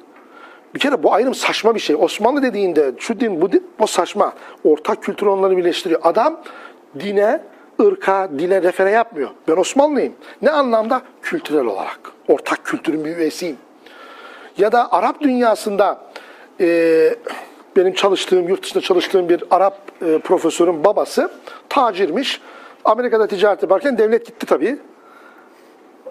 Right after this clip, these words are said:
Büyük bir zengin gidip yeni kurulan Arap devletinin, e, pasaportunu ve nüfus kağıdını almadı.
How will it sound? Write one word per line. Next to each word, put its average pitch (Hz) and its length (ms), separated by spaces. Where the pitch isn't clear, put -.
Büyük 240 240
bir 160 40
zengin 151 520
gidip 170 300
yeni 165 280
kurulan 226 320
Arap - 360
devletinin, 180 720
e, 156 160
pasaportunu 196 720
ve 208 80
nüfus 196 200
kağıdını 190 320
almadı. 175 280